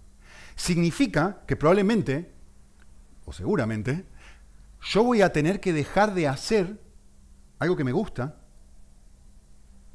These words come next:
Tengo que sobrellevar eso. Voy a tener que hacer algo que no me gusta, lo que dice la persona. Miren cómo empiezo a cargar con cosas,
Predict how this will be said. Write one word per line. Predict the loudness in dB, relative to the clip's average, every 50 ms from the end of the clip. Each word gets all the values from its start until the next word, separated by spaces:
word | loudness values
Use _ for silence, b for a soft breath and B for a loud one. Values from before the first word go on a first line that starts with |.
| -20 -20 -20 -20 -20 -14
Tengo | -12 -12
que | -10
sobrellevar | -8 -8 -8 -8 -8 -6 -6 -6 -6
eso. | -8 -10 -12 -14 -16 -16 -18 -20 -20 -20 -20 -20 -20 -20 -20 -20 -20 -20 -20 -20 -20 B B B B B B B
Voy | B 8 8 10
a | 10 8
tener | 8 6 6 6 4 4
que | 4 4
hacer | 4 4 4 4 4 4 4 0 -4 -12 -16 -18 -18 -20 -20 -20 -20 -20 -20 -14 -2 6
algo | 8 8 10 8 8
que | 6 8
no | 6 8
me | 8 8
gusta, | 8 8 6 6 4 2 2 2 -2 -8 -10
lo | -10
que | -8 -8
dice | -8 -6 -4
la | -4 -4
persona. | -4 -2 -2 -2 -2 -2 -4 -6 -10 -16 -20 -20 -20 -20 -20 -20 -20 -20 -20 -18 -18 -18 -20 -20 -20 -20 -20 -20 -20 -20 -20 -20 -20 -20 -20 -20 -20 -20 -20 -18 -18 -20 -20 -20 -20 -18 -10 -4
Miren | 0 2 4 4
cómo | 6 4
empiezo | 4 4 4 4 4
a | 6
cargar | 6 8 10 8 8
con | 8 6 4
cosas, | 6 4 2 2 -2 -8 -8 -10